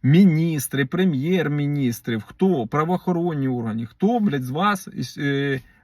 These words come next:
чиновників на фронті, держслужбовці? Та нема. Потому пофіг, да? Виходить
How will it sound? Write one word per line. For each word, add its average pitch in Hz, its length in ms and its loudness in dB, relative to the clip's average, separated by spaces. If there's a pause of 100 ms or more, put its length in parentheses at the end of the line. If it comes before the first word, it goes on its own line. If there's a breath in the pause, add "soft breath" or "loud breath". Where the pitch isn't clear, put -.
(120)
чиновників 165 600 0
на 143 140 -4
фронті, 120 440 -4
держслужбовці? 123 1120 -6 (240)
Та 196 120 0
нема. 208 420 0 (300 loud breath)
Потому 190 400 2
пофіг, 202 500 -2
да? 147 320 0 (300 soft breath)
Виходить 170 480 2